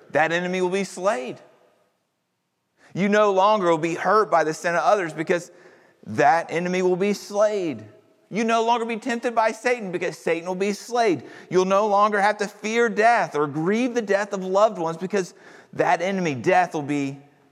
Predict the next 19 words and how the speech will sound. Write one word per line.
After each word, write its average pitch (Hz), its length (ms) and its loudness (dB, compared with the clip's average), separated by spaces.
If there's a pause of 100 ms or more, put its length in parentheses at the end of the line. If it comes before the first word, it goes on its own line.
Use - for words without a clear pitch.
(160)
slayed. 95 500 -6 (1300)
See, 185 120 -4
the 160 100 2
Word 175 240 4
of 196 120 -2
God 160 240 4
is 151 100 -4
going 139 200 -2
to 120 80 -4
show 175 420 0
up 143 320 0 (260)
and 113 240 -4 (100)
use 156 680 -4
His 185 240 0
words 117 440 0
to 131 160 -8
annihilate 117 720 -2 (1700)
your 104 260 -4
enemies. 78 640 -12